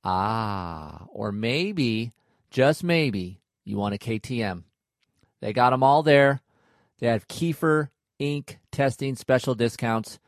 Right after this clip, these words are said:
Email me, Chris at kieferinctesting dot com, and I will get you in touch with David Sibley. That's right, David Sibley at Power Motorsports.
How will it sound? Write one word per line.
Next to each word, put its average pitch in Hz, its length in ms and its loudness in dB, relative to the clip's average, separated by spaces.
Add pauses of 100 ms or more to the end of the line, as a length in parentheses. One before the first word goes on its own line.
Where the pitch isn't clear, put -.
(720)
Email 156 420 2
me, 151 140 0
Chris 160 420 4
at 143 220 2
kieferinctesting 113 840 -2
dot 107 160 0
com, 120 200 -2
and 92 100 -6
I 120 100 2
will 143 120 0
get 131 280 -6
you 127 120 0
in 104 280 -4 (320)
touch - 360 -2
with 101 260 -4
David 120 440 -2 (160)
Sibley. 156 480 2
That's 104 220 -2
right, 127 260 0
David 147 320 2
Sibley 147 400 0
at 123 220 0
Power 131 280 2
Motorsports. 120 680 0